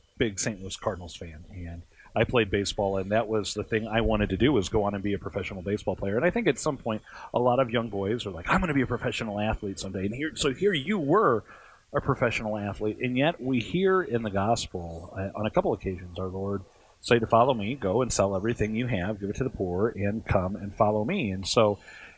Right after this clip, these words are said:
you know, for some people that literally means selling all of their possessions, and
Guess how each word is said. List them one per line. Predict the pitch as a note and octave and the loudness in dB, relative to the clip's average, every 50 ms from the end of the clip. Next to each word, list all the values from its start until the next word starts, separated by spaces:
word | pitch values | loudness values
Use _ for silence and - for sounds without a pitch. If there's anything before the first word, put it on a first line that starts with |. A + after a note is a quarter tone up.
| _ - | _ 0
you | C3 B2+ | 2 2
know, | B2 A2+ | 2 2
for | - B2 | 2 2
some | - - D#3+ D3 | 4 4 4 6
people | C#3 C#3 C3 C#3 | 4 2 4 6
that | A#2 B2 A2+ G#2 | 6 4 4 6
literally | A2 A#2+ A#2+ C3+ B2+ A#2 A#2+ A#2 | 4 2 4 4 4 4 2 2
means | A#2+ A#2+ A#2 A2 G#2 G2+ - | 2 2 0 0 -2 -2 0
selling | - - C#3 C3 B2 B2 A#2 A2 A2 | 2 4 4 4 4 2 0 0 0
all | A2+ - A2+ A2 G#2+ A2+ A#2 | -2 2 4 4 6 6 4
of | A2 - | 2 2
their | A2+ A2 G2 F#2 | 2 0 0 0
possessions, | - G#2+ F#2+ A2 C#3+ F3+ F3+ - - F#2+ F#2 A2 D3 C3+ - | -2 -4 2 2 2 2 2 -2 -4 -4 -6 -6 -6 -8 -8
and | - - A2+ A2+ A2+ A2 G#2+ G#2+ G#2+ | -6 -4 -4 -4 -2 -2 -2 -4 -6